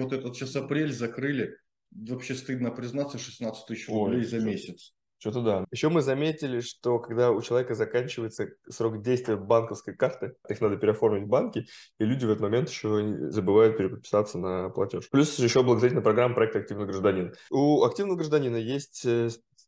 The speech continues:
Speaker 2: с-, специальная лотерея, э, и специальный город заданий, где можно зарабатывать баллы, и эти баллы потом можно пожертвовать благотворительному фонду, и благотворительный фонд получит их в денежном эквиваленте, в рублях.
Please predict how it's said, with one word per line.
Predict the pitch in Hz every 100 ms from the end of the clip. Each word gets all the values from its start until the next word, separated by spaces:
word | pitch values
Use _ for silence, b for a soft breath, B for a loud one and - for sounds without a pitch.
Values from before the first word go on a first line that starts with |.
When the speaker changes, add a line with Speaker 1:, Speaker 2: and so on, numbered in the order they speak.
| _ - -
Speaker 2:
с-, | - - 120 113
специальная | 113 110 139 131
лотерея, | 123 127 110 98 104 135
э, | 107 107 104 107
и | 113 120
специальный | 113 117 117 123 117
город | 117 113
заданий, | 117 107 95 101
где | 101 107
можно | 113 117
зарабатывать | 110 107 113 113 101 -
баллы, | 113 107 95 113 220 - _ _ _ _
и | 123 131
эти | 120
баллы | 110 151 160
потом | 127 117
можно | 123 123 117 107 -
пожертвовать | 110 123 117 104
благотворительному | 107 104 110 107 101
фонду, | 160 202 226
и | -
благотворительный | 110 110 113 117 107
фонд | 151 147
получит | 123 127 -
их | 117 -
в | 107 104
денежном | 120 123 107 104
эквиваленте, | 92 104 95 95 90 95
в | 101
рублях. | 104 95 87